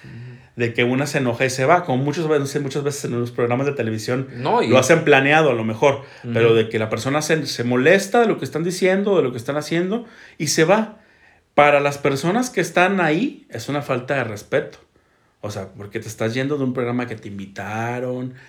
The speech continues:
Speaker 2: estás yendo de un programa que, que te están pagando todo, no sé, ponle tú lo que, lo que sea,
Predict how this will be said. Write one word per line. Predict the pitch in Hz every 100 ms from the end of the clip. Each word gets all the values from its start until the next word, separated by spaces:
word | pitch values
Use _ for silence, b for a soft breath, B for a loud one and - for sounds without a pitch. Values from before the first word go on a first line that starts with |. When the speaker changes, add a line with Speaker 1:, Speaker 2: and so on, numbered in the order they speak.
| B
Speaker 2:
estás | - 104 113
yendo | 113 123
de | 117
un | 113
programa | 113 113 113 117 117
que, | 107 98 95 B B B
que | -
te | 101
están | - 107
pagando | 104 107 98 95
todo, | 110 120 135
no | 131 123
sé, | 117
ponle | 110 123 123
tú | 120
lo | 117 110
que, | 107 -
lo | - 104
que | 107
sea, | - 156 220